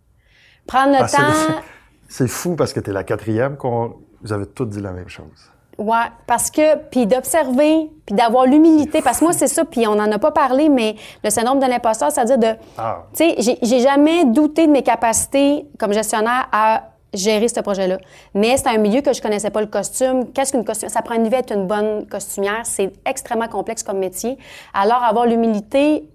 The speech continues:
Speaker 1: d'écouter, puis de comprendre leur métier, parce que souvent,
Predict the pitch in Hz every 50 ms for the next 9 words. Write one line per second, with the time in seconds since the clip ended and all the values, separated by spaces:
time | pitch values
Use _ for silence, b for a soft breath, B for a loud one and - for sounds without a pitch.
0 | _ - 202 185 180 185 185 202 247 254 - - - - 285 294 311 302 302 -
1 | _ _ _ - _ - - 247 269 269 - 285 294 294 285 277 262 247 240 226
2 | - - - 254 269 269 269 b b b b b b b b b b b _ _
3 | _ _ _ _ - 208 208 - - - - 214 190 208